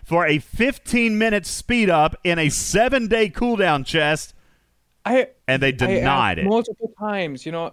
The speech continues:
Speaker 2: put something in there. And at some point I even asked, like,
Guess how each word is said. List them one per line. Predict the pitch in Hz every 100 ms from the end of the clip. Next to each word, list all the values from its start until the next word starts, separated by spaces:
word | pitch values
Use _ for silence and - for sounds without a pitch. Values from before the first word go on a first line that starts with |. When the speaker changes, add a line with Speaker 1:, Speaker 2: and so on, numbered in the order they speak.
| -
Speaker 2:
put | - 196 -
something | - 196 185 156 127
in | 110 101
there. | 87 127 _ _ _ -
And | 175 160
at | - -
some | 220 240
point | 202 196
I | 185
even | 185 185
asked, | 170 170 156
like, | 160